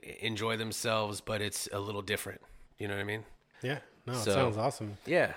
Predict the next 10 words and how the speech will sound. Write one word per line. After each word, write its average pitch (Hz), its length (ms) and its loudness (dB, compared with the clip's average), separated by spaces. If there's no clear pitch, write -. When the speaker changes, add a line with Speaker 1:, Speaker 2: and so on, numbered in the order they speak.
Speaker 2:
So 143 160 12
Speaker 1:
and 135 80 10
Speaker 2:
there's 143 220 12
multiple 135 420 4
D 127 200 4
Js 147 540 0
or 123 140 2
just 113 260 -4
you, 143 300 2
or? 101 300 -2